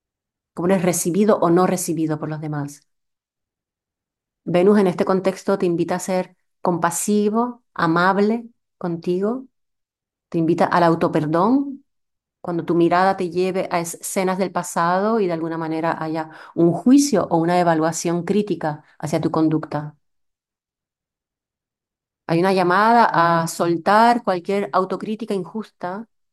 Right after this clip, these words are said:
que te haya estado limitando. Y hay una invitación a una reconexión con tu,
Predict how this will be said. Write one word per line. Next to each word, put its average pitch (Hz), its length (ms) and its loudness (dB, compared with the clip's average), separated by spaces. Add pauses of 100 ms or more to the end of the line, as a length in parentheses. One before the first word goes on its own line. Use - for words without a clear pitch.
(300)
que 180 120 -6
te 180 380 -4
haya 180 180 0
estado 180 300 2
limitando. 156 720 0 (1600)
Y 180 100 0
hay 190 80 4
una 220 120 8
invitación 208 840 2
a 175 140 0
una 190 220 -2
reconexión 214 520 -2
con 208 140 -4
tu, 185 200 -6